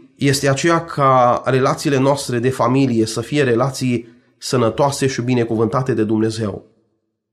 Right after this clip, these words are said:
Să nu uităm că înțeleptul Solomon a spus: „E nevoie de înțelepciune pentru a înălța o casă.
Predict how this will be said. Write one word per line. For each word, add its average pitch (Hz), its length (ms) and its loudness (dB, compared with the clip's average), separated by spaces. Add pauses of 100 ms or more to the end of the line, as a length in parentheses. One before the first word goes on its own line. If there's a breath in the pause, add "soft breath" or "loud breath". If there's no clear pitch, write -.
(200)
Să - 160 2
nu 190 100 6
uităm 202 400 2
că 175 400 0 (720)
înțeleptul 160 460 4
Solomon 170 400 2
a 165 60 4
spus: - 460 -6
„E 147 200 2
nevoie 156 440 4
de 143 140 0
înțelepciune 147 640 0
pentru 127 280 -2
a 123 60 2
înălța 120 360 0
o 117 100 0
casă. 113 480 -6